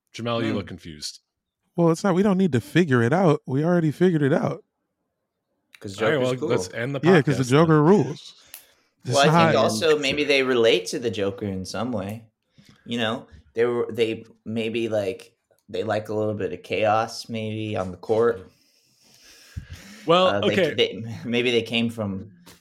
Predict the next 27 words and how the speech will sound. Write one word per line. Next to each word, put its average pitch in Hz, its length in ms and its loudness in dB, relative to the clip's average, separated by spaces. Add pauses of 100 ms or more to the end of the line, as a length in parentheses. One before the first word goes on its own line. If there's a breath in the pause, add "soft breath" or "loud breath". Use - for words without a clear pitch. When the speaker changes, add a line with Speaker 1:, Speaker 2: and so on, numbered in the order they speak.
Speaker 2:
like, 98 160 -8
a 90 40 -8
small, 107 420 -4
they 107 100 -6
came 120 220 -6
from 95 220 -6
nothing, 113 400 0
and 104 80 -4
now 98 160 -4
they 98 100 -2
got 92 260 -4
money, 113 380 -2
they 101 100 -2
have 98 140 -4
an 92 100 -8
empire, 107 580 -2
they 90 100 -12
could - 200 -12
potentially 98 800 -10 (120)
fuck - 320 -8
things 92 340 -10
up 92 220 -2
in 87 80 -8
a, 85 140 -8
on 90 120 -10
a 85 120 -8
larger 90 500 -4